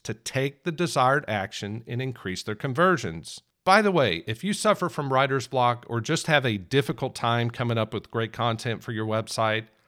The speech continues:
I recommend you go check out blogging chiropractors dot com. It's a hassle-free way to get chiropractic content for your website, but you can also repurpose their articles for your email newsletters, podcasts, et cetera.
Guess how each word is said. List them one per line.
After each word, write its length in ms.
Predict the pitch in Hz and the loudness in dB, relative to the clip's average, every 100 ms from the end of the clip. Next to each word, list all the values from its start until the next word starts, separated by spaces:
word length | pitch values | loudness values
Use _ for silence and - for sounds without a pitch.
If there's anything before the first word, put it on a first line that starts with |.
| _ _ _ | _ _ _
I 80 | 175 | 2
recommend 520 | 220 196 175 156 147 | 4 2 2 2 0
you 60 | 123 | 0
go 140 | 127 | -2
check 300 | 123 127 117 | 0 -4 0
out 220 | 113 113 | 0 0
blogging 340 | 104 101 101 95 | 0 -2 -2 -6
chiropractors 800 | - 110 98 - 92 - 90 - | 0 0 2 0 -2 -2 -8 -4
dot 280 | 85 85 - | -4 -4 -4
com. 420 | 104 92 80 78 - | -4 -4 -6 -12 -2
It's 180 | 139 | 0
a 120 | 151 117 | 2 4
hassle-free 600 | 147 175 214 - 190 185 | 4 4 2 0 0 2
way 240 | 131 113 | 2 0
to 100 | 107 | -2
get 260 | 98 123 - | -4 -4 -2
chiropractic 580 | 139 123 127 113 - | 0 0 0 -2 -4
content 640 | - 156 175 165 120 104 82 | -6 -2 0 -2 -4 -4 -8
for 140 | - 123 | -8 -2
your 160 | 185 | 0
website, 600 | 127 101 92 107 92 92 - _ _ | 2 0 -2 -2 -2 -2 -8 _ _
but 140 | 127 | -4
you 100 | 123 | -2
can 160 | 139 147 | -2 2
also 380 | 156 240 - 143 | 6 4 4 -2
repurpose 600 | 123 107 123 113 113 - | -2 -2 -4 -4 -6 -4
their 140 | 110 | -2
articles 540 | 90 110 104 117 104 - | -2 -2 -4 -6 -6 -8
for 160 | 104 | -8
your 160 | 90 - | -8 -4
email 300 | 151 170 170 | -2 2 2
newsletters, 640 | 160 160 - 151 147 147 - | 2 0 0 -2 0 -4 -8
podcasts, 800 | - 135 135 - 127 123 - 117 | -2 0 0 -2 0 0 -2 -4
et 180 | 120 | -4
cetera. 560 | - 110 113 104 87 | -4 -2 -2 0 -4